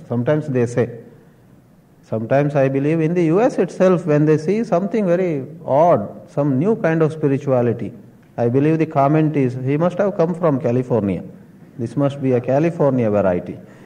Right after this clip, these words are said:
Because this, your state, California, is known for a great amount of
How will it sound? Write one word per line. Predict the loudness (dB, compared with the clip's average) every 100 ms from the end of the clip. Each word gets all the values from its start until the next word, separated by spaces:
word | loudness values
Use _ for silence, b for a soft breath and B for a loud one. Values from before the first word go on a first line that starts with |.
| B B B -16 -6
Because | 2 4 4
this, | 2 0 -6 -10
your | 0 4 4
state, | 2 2 4 6 4 2 -4 -16 B B B B B B B -20 -20 _ -20 _
California, | 0 2 2 0 0 0 0
is | 0 -2 -4
known | -2 2 2 2
for | 0 2 4
a | 2
great | 0 0 4 6 6 4
amount | 2 2 2 2
of | 0 0